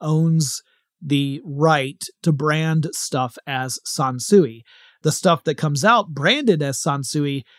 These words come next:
has no other connection to the actual Sansui company that we've been talking about. It just is a brand name that has been assigned to a product. So there was some point where that happened.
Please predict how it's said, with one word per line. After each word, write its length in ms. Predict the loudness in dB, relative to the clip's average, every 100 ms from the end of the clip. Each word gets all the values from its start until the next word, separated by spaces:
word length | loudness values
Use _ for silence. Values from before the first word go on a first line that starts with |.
| _ -2
has 260 | 0 4
no 300 | 6 8 6
other 220 | 6 2
connection 720 | 2 0 0 -2 -2 -2 -4 -6 0
to 100 | 2
the 120 | 2
actual 640 | -2 -2 -2 0 -2 -6 -6
Sansui 640 | 0 0 0 0 2 0
company 420 | -2 -2 -2 -8
that 160 | -10 -6
we've 200 | -6 -4
been 180 | -6 0
talking 400 | 2 2 0 -8
about. 380 | -10 -14 -16 -20 _ -10
It 160 | -6 -2
just 300 | 0 0 -2
is 160 | -4
a 60 | -4
brand 460 | -4 -2 2 2 2
name 360 | 0 -4 -8 -8
that 140 | -6 -4
has 160 | -4
been 280 | -4 -4 -6 -10
assigned 760 | -8 -2 -2 -2 -4 -6 -8 -8
to 160 | -4 -4
a 60 |
product. 520 | -4 -6 -6 -12 -18 -20 -20 -20 -20 _ _
So 640 | 0 4 6 4 4 0 -6
there 220 | 0 4
was 240 | 6 4
some 240 | 2 2 0
point 460 | -2 0 0 -2 -12 _ -2
where 460 | 4 4 4 -2 -4 -4
that 260 | 0 0
happened. 400 | 0 -4 -4 -14